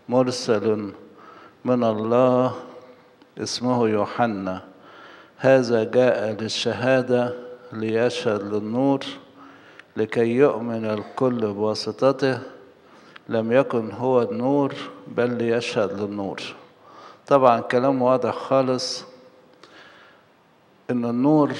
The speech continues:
المقصود بيه اللي يوحنا، القديس يوحنا المعمدان جه عشان يشهد ليه هو الرب يسوع، هو الرب يسوع، نور الرب يسوع.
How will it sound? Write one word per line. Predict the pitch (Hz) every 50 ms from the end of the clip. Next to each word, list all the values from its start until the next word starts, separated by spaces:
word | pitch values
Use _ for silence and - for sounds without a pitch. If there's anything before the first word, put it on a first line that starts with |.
| - - - - -
المقصود | - 123 120 117 117 117 101 80 - - - 143 139 127 - 101 101
بيه | 123 127 131 139 131 - - - - - - - - - _ _ _ - _ -
اللي | 104 104 107 104 107 110 107 107
يوحنا، | 107 104 98 - - 127 131 131 127 120 113 110
القديس | 101 - - - 107 101 117 123 113 -
يوحنا | 117 107 95 - - 127 127 123 117 113 110 113 113 - - - - - - - - - - - - - _
المعمدان | 120 113 110 110 107 107 107 110 107 107 104 120 123 127 123 123 120 120 117 - - - -
جه | - 123 120 - - 101
عشان | 98 - - 113 110 110
يشهد | 107 110 120 123 - - - 107 101 92 101
ليه | 101 113 127 135 135 131 - - - - - _ _ _ - - - - - - - - - _ _ _ _ - -
هو | 135 131 127 127 123 - - - -
الرب | - 123 117 120 131 131 117 107 113
يسوع، | 110 107 107 107 - - 120 107 85 64 - - - - - - - - - - -
هو | 117 113 113 104 80 92
الرب | 110 101 110 113 113 101 104
يسوع، | 107 101 98 - - 107 98 95 85
نور | - - 113 123 127 123 110 104
الرب | 98 107 104 104 95 90 98
يسوع. | 92 90 90 85 - - 85 78 73